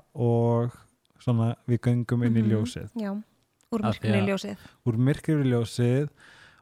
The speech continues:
Speaker 1: og á þeim tíma vissi ég ekki að þú hefði lent í að upplifa, sem sagt, nákominn falla fyrir ein hendi.
Speaker 2: Mhm.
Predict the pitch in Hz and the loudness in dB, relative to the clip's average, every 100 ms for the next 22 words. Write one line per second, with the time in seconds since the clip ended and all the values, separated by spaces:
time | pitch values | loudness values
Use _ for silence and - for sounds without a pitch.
0 | _ 135 131 131 131 - 156 143 - 156 | _ 0 2 4 2 0 -2 -2 2 2
1 | 175 - 165 170 156 123 127 156 - - | 2 0 0 2 2 0 -2 -4 -4 -4
2 | 139 - 147 120 - - - 120 117 - | -2 -2 -4 -6 -10 -20 -8 -6 -6 -2
3 | 135 131 120 120 123 120 - _ - - | -2 0 0 0 0 -2 -6 _ -20 -4
4 | 120 117 117 117 - - _ 123 120 120 | -2 0 0 -2 -4 -12 _ -4 -2 -4
5 | - - 120 113 110 120 104 - _ _ | -6 -2 -2 -2 -6 -8 -12 -16 _ _
6 | - 139 117 113 110 - 110 107 110 - | -14 -2 0 0 0 0 0 0 -2 -6
7 | _ - - 113 113 104 107 98 98 95 | _ -20 -6 -4 -2 -4 -2 -4 -4 -6
8 | 107 - 220 214 202 202 | -14 -16 -12 -6 -6 -6